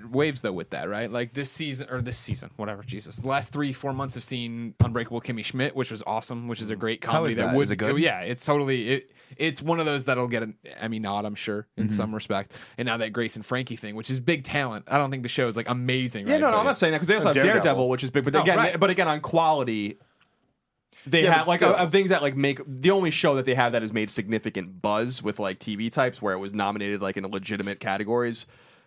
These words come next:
Speaker 3: was
Speaker 2: House of
Speaker 3: House
Speaker 2: Cards
Speaker 3: of
Speaker 2: and
Speaker 3: Cards.
Speaker 2: Orange is the New Black.
Speaker 3: And so,
Speaker 2: Yeah.
Speaker 3: and so they can have like all of the fluff, like Daredevil's the fluff that people like, like the pulp stuff, and that's great.
Speaker 2: Mm-hmm.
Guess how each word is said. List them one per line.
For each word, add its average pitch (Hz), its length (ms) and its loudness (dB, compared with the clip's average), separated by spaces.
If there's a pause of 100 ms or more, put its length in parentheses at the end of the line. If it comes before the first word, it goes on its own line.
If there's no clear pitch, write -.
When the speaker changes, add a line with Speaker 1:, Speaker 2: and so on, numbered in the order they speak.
Speaker 3:
was 90 520 0
Speaker 2:
House 123 180 0
of - 60 -2
Speaker 3:
House 117 100 4
Speaker 2:
Cards 95 40 0
Speaker 3:
of 92 80 -6
Speaker 2:
and 98 100 0
Speaker 3:
Cards. 98 40 -2
Speaker 2:
Orange 92 140 -2
is 87 60 -6
the 87 60 -6
New 87 80 -2
Black. 147 120 4
Speaker 3:
And 156 100 0
so, 170 380 4
Speaker 2:
Yeah. - 80 -6 (460)
Speaker 3:
and 147 160 4
so 147 500 4 (880)
they 175 220 4
can 196 120 2
have 185 220 6
like 135 140 2
all 127 200 4
of 113 60 -6
the 113 60 -2
fluff, 143 320 2
like 117 120 -2
Daredevil's 123 360 2
the 107 80 -8
fluff 117 300 0
that 98 100 -6
people 104 180 -2
like, 98 180 0
like 95 120 -6
the 104 60 -10
pulp - 240 -6
stuff, - 220 -4
and 104 80 -4
that's 104 140 -2
great. 107 480 -2
Speaker 2:
Mm-hmm. 104 240 0